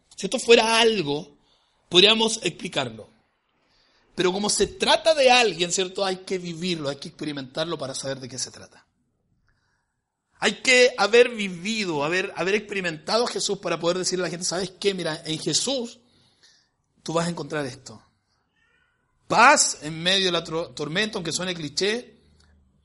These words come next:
absoluta, eh, gracia, ¿o no? Absoluto amor,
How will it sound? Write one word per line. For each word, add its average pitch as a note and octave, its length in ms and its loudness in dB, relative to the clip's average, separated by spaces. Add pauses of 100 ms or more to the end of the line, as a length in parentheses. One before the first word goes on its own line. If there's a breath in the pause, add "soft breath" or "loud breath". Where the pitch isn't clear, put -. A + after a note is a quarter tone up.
(240)
absoluta, G3+ 920 -2 (720)
eh, C3 480 -8 (320)
gracia, G3+ 540 0 (640)
¿o B2+ 100 -6
no? A#2 340 -10 (720)
Absoluto D3 400 -4
amor, E3+ 520 -4